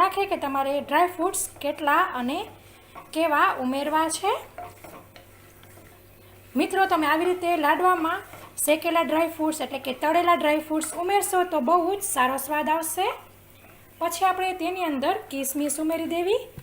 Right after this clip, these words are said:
કિસમિસ છેલ્લે જ ઉમેરવી, કેમ કે તેને ફ્રાય થતાં વાર નથી લાગતી. ગેસની ફ્લેમ બંધ કરી દેશું. તમે જોઈ શકો છો, જોત જોતામાં જ ફૂલી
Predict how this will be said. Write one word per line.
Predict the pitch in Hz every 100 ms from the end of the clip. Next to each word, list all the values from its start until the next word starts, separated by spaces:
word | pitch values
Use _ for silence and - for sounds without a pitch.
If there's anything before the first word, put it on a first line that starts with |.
| - -
કિસમિસ | 370 359 381 392 - -
છેલ્લે | - 330 339 392
જ | - - 277
ઉમેરવી, | 302 330 349 480 - - - - 320
કેમ | 370 359
કે | 359
તેને | 339 277 320 453 - - -
ફ્રાય | 330 381
થતાં | 339 320 330 359
વાર | 247 254
નથી | 285 - 339
લાગતી. | 349 359 370 320
ગેસની | 320 320 381
ફ્લેમ | 392 285 277 381 277
બંધ | 254 254
કરી | 269 285 302
દેશું. | 302 - 381 539 - - - - - - - - - -
તમે | 233 226
જોઈ | 254 349
શકો | 359 370 370
છો, | 359 370
જોત | 330 277 339 -
જોતામાં | 320 330 277 277 403
જ | - -
ફૂલી | 254 269 277